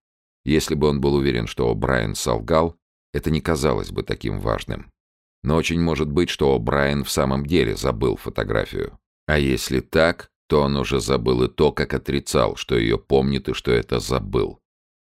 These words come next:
Тоже забыл. Можно ли быть уверенным, что это просто фокусы? А вдруг такой безумный вывих в мозгах на самом деле происходит? Вот что приводило Уинстона в отчаяние.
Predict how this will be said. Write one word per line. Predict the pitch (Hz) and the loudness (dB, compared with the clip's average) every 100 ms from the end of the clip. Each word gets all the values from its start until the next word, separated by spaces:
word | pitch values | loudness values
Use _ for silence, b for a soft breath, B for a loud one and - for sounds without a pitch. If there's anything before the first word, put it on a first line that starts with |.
| - | 0
Тоже | 92 69 - | 2 2 -2
забыл. | - 57 50 50 50 _ _ _ _ _ | -8 -6 -4 -6 -8 _ _ _ _ _
Можно | 82 104 104 - 67 | 4 6 4 2 -2
ли | 60 | -2
быть | 53 62 65 | -2 -2 0
уверенным, | 62 69 73 76 78 | 0 2 2 0 -2
что | - 69 | 0 0
это | 64 - | 0 -2
просто | - 67 65 - 65 | -2 0 0 0 -4
фокусы? | - 80 - - - - - _ _ | 0 0 0 -6 -6 -8 -12 _ _
А | 82 67 | -4 -2
вдруг | 50 80 76 | 0 0 0
такой | - 71 73 69 | -2 -4 0 0
безумный | 53 69 60 73 69 65 60 | 0 -4 -2 -2 0 0 -2
вывих | 53 71 60 58 - | -2 -2 0 -4 -4
в | |
мозгах | 62 58 - - 65 - | -2 -2 -2 -2 -2 -2
на | 65 | -6
самом | - 62 58 | -4 -4 -4
деле | 53 60 57 | -2 -2 -2
происходит? | 60 60 - 82 - - _ _ - | -4 -6 -2 -2 -2 -10 _ _ -8
Вот | 65 76 | -2 -2
что | - 67 | -2 -4
приводило | 57 57 55 55 55 | -2 -2 -2 0 0
Уинстона | 55 58 53 - 55 53 | 0 -2 -4 -4 -4 -4
в | 50 | -4
отчаяние. | 55 - - 50 50 50 50 | -4 -6 -4 -2 -4 -8 -10